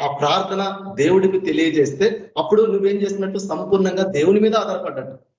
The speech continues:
ఈరోజు శ్రమ కలిగితే మనుషులు వాళ్ళకి, వీళ్ళకి, ఎక్కడెక్కడో అలా వాళ్ళకి, వీళ్ళకి చెప్పడం వల్ల నీ సమయం పోతది. వాళ్ళు, వీళ్ళు ఇచ్చే సలహాల వల్ల నువ్వు సరైన మార్గంలో పోలేవు. అదే దేవుని సన్నిధిలో నువ్వు ప్రార్థన చేయి,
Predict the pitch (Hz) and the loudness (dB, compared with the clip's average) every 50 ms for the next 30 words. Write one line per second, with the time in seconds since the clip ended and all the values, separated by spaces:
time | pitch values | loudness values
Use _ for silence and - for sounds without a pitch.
0 | _ _ _ _ _ - 143 165 180 180 185 180 - 175 156 156 - 185 180 180 | _ _ _ _ _ -2 2 2 4 4 2 2 0 -2 -2 -2 -2 -2 0 0
1 | 175 170 170 - 160 160 156 139 139 147 156 - - 147 147 139 110 127 139 151 | 0 0 -2 -2 -2 -2 -2 0 0 -2 -2 -2 -4 -6 -6 -4 -2 -2 0 0
2 | 151 139 - 139 139 131 117 139 156 160 151 147 151 143 123 127 135 131 - 175 | -2 -4 -6 -6 -8 -8 -4 -2 0 0 0 0 -4 -6 -6 -4 -4 0 0 0
3 | 180 180 185 165 - - - - _ _ _ _ _ _ _ _ _ _ _ _ | 0 2 0 -2 -2 -4 -6 -12 _ _ _ _ _ _ _ _ _ _ _ _
4 | _ - 143 156 160 160 - 127 143 165 185 196 190 202 190 156 165 180 180 - | _ -2 0 2 2 2 0 0 2 2 2 2 2 0 0 0 0 -2 -2 -2
5 | - - - 156 - - 180 175 180 170 160 151 156 156 143 - 147 - 135 131 | -4 -4 -4 -4 -4 0 0 0 2 2 2 0 0 0 -2 -4 -6 -6 -4 -2
6 | 147 170 180 180 180 160 147 156 156 147 151 151 - - - - - 139 139 156 | 0 0 0 2 2 0 0 0 0 0 0 0 -2 -2 -8 -8 -2 2 2 2
7 | 170 180 185 165 147 170 175 175 160 - - 156 143 - 143 147 156 165 175 180 | 2 2 0 -2 -2 -4 -4 -4 -4 -2 0 0 0 0 0 0 0 2 2 0
8 | 175 175 170 156 156 151 139 143 - 180 190 - 180 170 180 202 202 202 196 175 | 0 0 -2 -2 0 0 -2 -2 -2 -4 -4 -2 0 0 2 2 2 0 0 0
9 | 170 165 165 175 170 165 160 - 165 - 143 147 151 151 143 151 - 139 135 160 | 0 -2 -2 -2 -4 -4 -4 -6 -4 -2 0 2 2 2 0 0 -4 -4 -2 -2
10 | 175 180 - 151 151 170 180 185 190 - 185 175 175 175 175 175 - 180 180 180 | -2 -2 0 0 0 0 2 0 0 0 0 0 0 0 0 0 0 0 -2 -2
11 | 175 180 180 175 170 175 185 196 190 190 190 190 - - | -2 0 0 2 2 2 2 2 2 2 2 2 -2 -6